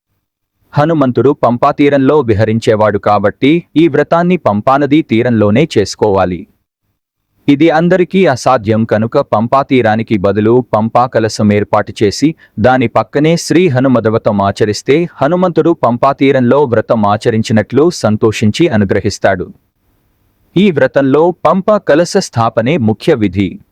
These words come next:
పంపా కలశ ప్రతిష్ఠ. ముందుగా పూజా సామాగ్రిలో భాగంగా ఆచమనం చేయడానికి ఒకటి, కలశ స్థాపన కోసం మరొకటి రెండు పంచపాత్రలతో నీటిని సిద్ధంగా ఉంచుకోవాలి.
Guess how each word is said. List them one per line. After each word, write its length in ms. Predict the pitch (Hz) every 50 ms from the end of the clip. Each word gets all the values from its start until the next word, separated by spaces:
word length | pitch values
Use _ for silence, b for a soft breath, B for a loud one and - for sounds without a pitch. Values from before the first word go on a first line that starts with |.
| _ _ _ _ _ _ _ _ _ _ _ _ _ _ _ _ - 139
పంపా 320 | 135 156 151 - 151 156
కలశ 360 | - 160 135 135 131 - 170
ప్రతిష్ఠ. 520 | 165 - - - - - 101 - - - 98 78 - _ _ _ _ _ _ _ _ _ _ _ _ _ _ _ _ _ _ _ -
ముందుగా 420 | 135 165 185 190 196 180 196 196
పూజా 420 | 190 - - 135 139 123 143 139 139
సామాగ్రిలో 680 | - - 135 127 123 110 113 104 110 110 110 117 117
భాగంగా 600 | 110 87 87 107 107 104 107 110 113 120 131 127 - 104
ఆచమనం 500 | 104 110 113 - 131 117 107 110 110 113 - -
చేయడానికి 500 | 110 107 107 107 107 107 107 104 - 104
ఒకటి, 480 | 98 92 - 95 90 104 117 151 160 _ _ _ _ _ _ -
కలశ 260 | 151 175 196 - - 190
స్థాపన 480 | 175 - - 147 151 156 - 165 165
కోసం 520 | 165 - 131 127 - - 139 139 143 117 104
మరొకటి 460 | 107 117 127 - 151 139 - 151 131
రెండు 260 | 110 107 113 120 127
పంచపాత్రలతో 1000 | 123 - 113 120 120 - 139 - 127 127 123 - 120 110 113 - - 127 131 131
నీటిని 500 | 113 104 113 127 135 - 139 139 147 156
సిద్ధంగా 560 | 143 - - 110 101 90 110 123 165 135 131
ఉంచుకోవాలి. 800 | 113 104 101 - - - - 101 92 95 90 90 87 78 -